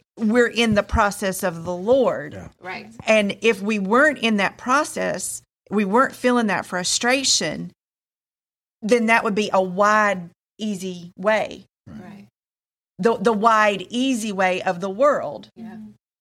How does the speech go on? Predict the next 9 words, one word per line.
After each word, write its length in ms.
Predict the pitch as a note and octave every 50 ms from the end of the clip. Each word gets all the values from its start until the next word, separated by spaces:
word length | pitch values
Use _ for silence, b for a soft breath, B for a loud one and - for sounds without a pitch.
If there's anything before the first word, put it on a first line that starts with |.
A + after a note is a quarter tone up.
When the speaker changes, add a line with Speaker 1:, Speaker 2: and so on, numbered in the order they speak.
| _ _ _ _
Speaker 1:
where, 520 | G#3+ G#3+ A3 G3+ G3 G3 F#3 - - - _ _ _
where 260 | F#3 G3+ G#3+ G#3 G3+
there's, 360 | F#3 G3+ G3+ G3+ G3+ F#3 - - _ _
there's 300 | F3+ G#3 G3+ G3+ F#3 G3+
not 400 | G#3+ G#3+ A#3+ C4 C#4+ D4 D4 -
that 220 | G3 D3+ - - -
frustration. 960 | - F#3+ F3 F3 - - - - E3+ - E3+ - - - D#3 - - - - _ _ _ _ _ _ _ _ B B B B B B B -
I, 100 | G#3+ A3
w-, 180 | G#3+ G#3 -